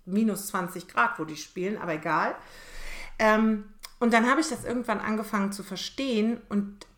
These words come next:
verstanden dann auch, wie hochspannend das ist. Und, ähm, klar, wir sind beide begeisterte Fußballguckerinnen, wir mögen beide gerne Handball, aber ich finde zum Beispiel auch, äh,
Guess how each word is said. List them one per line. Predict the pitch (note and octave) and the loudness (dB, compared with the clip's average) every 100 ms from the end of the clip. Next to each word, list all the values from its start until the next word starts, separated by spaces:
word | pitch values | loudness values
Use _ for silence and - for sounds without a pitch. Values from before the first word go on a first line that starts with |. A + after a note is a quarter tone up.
| - | -10
verstanden | G#3 F#3+ G#3+ G#3+ A3+ G#3 | -6 0 4 4 4 2
dann | F#3+ F#3 A#3+ | 4 4 4
auch, | A3+ A#3+ A#3 | 2 2 0
wie | G3+ | 0
hochspannend | G3 F#3+ - G#3 G#3 E3 D3+ | 0 -2 2 4 4 2 -4
das | C#3 - | -10 -12
ist. | - - - - - - - - - | -12 -14 -18 -20 -20 -20 -20 -16 -4
Und, | G3+ G3 G3 - - | 0 0 -2 -10 -4
ähm, | F3 E3 E3+ D#3+ - - - - | -2 -2 -4 -8 -16 -20 -20 -16
klar, | - G#3+ D3 D3 - | -2 2 2 0 -4
wir | F3+ | -2
sind | F3 | 0
beide | F#3 F#3+ A3 | 4 6 4
begeisterte | G#3 G#3 G3+ G#3+ G#3+ G#3 | 0 0 2 2 0 -8
Fußballguckerinnen, | - C#4+ - A3+ A#3+ A3+ G#3+ G#3+ F#3+ | -8 -6 -2 -2 -2 -4 -2 0 0
wir | F3+ | 0
mögen | F#3 F#3 F3 | -2 -2 -2
beide | F#3 F#3 F#3 | 0 0 0
gerne | E3+ E3+ F3+ | -2 -2 0
Handball, | A3 A#3 A3+ - | 0 -2 -4 -6
aber | F#3+ F#3 | -6 -6
ich | |
finde | - A#3+ A3 | -4 -2 -2
zum | G#3+ F#3+ | -4 -4
Beispiel | F#3 F#3+ - - | -4 -4 -8 -6
auch, | - F3+ F#3 - | 0 0 0 -6
äh, | F#3 E3 | -6 -6